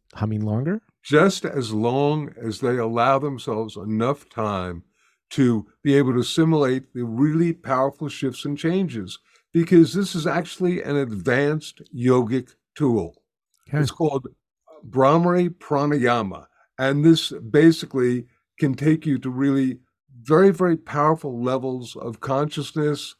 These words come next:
Speaker 2: altered states of consciousness. And because of that,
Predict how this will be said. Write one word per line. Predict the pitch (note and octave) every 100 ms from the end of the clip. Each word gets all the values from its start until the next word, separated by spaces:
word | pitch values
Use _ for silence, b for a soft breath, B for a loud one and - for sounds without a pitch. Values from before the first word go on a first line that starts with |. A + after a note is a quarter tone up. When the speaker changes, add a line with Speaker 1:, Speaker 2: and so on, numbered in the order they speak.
| _ _
Speaker 2:
altered | - D3 E3+ D#3 A#2+
states | - D3 C#3+
of | B2+
consciousness. | B2+ C3 C3+ C#3 B2 C#3+ C#3 C#3+
And | C#3+
because | E3 E3 G#3+ G#3
of | D3
that, | B2